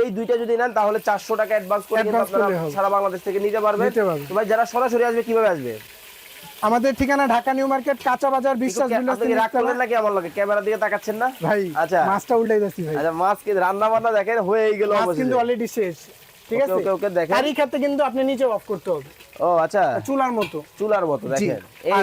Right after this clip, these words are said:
Speaker 1: যে দেখেন, এদিকে রসা, রসা, কষা, কষা।
Speaker 2: দেখছেন?
Speaker 1: কতটা সুন্দরভাবে কিন্তু রান্না বান্না কিন্তু হচ্ছে।
Speaker 2: হ্যাঁ।
Speaker 1: তো ভাই, আপনার কাছে যারা সরাসরি আসবে, কিভাবে আসবে বলে দিবেন।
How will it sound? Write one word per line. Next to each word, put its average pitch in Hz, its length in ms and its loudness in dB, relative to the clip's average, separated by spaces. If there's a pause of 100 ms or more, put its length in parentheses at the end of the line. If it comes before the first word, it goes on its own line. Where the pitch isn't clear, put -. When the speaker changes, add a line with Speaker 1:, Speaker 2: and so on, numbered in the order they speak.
Speaker 1:
যে 190 60 -2
দেখেন, 180 200 0
এদিকে 202 280 0
রসা, 190 420 0
রসা, 220 300 0 (160)
কষা, 220 320 0
কষা। 139 240 -2 (380)
Speaker 2:
দেখছেন? 202 360 0
Speaker 1:
কতটা 226 360 0
সুন্দরভাবে 220 760 0
কিন্তু 208 180 -2
রান্না 185 260 0
বান্না 190 220 -2
কিন্তু 190 180 -6
হচ্ছে। 170 260 -4 (180)
Speaker 2:
হ্যাঁ। 180 260 -2 (160)
Speaker 1:
তো 226 80 4
ভাই, 247 140 2
আপনার 233 240 0
কাছে 226 200 -4
যারা 233 180 0
সরাসরি 240 400 0
আসবে, 233 160 -4
কিভাবে 233 260 0
আসবে 220 160 0
বলে 214 220 2
দিবেন। 135 160 0